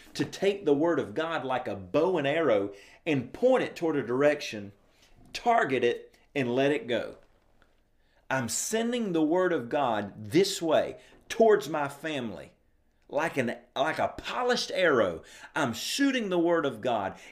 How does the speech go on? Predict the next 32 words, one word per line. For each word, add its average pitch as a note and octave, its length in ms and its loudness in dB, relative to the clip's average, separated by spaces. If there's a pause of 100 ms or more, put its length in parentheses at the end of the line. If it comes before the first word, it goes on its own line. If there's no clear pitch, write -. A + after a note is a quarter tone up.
in F3 200 0
the A#2+ 180 4
arena G3 580 0
of - 280 -8
prayer, G2+ 500 -2 (220)
in E3 160 -2
the D#3+ 100 2
arena G3+ 380 2
of C#3+ 380 -2
intercession A3 760 -2
and - 220 -6
supplication. E3+ 960 -6 (320)
I E3+ 160 0
am A#2 260 -2
praying A3 560 0 (220)
and C3 240 -2
petitioning G#3 720 -4
God E3+ 380 -4 (280)
here. - 640 2 (640)
And F3+ 160 2
think A#3+ 180 2
about A#2+ 320 4
it. - 120 -10 (220)
I F3+ 120 0
thought F#3+ 260 2
of C3 140 -2
this F#3 260 2
as A#2 140 -4
well. C3+ 260 2 (1400)
Trust - 320 0
me, - 160 -16 (280)
we're, B2+ 460 2